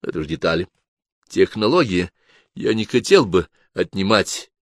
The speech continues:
на них ваше драгоценное время. Это могли бы обсудить уже с начальником вашей службы безопасности. Господин вице-президент задумчиво пожевал губами.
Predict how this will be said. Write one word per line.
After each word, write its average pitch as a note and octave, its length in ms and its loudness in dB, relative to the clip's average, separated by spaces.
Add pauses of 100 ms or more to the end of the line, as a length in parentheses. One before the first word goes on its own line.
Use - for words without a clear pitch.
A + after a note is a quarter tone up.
(140)
на G2+ 160 2
них F#2+ 300 -2
ваше F#2 240 4
драгоценное G2 600 2
время. G2 360 2 (120)
Это F#2+ 220 -4
могли G2 220 -2
бы G2 100 0
обсудить G2+ 440 -4
уже G#2 160 2
с - 80 -8
начальником G#2+ 580 0
вашей - 200 -8
службы A2+ 400 -6 (140)
безопасности. - 720 -4 (1800)
Господин F#2+ 600 -2
вице-президент F#2 800 -2
задумчиво F#2 600 -2
пожевал F#2+ 420 0
губами. F2+ 440 -2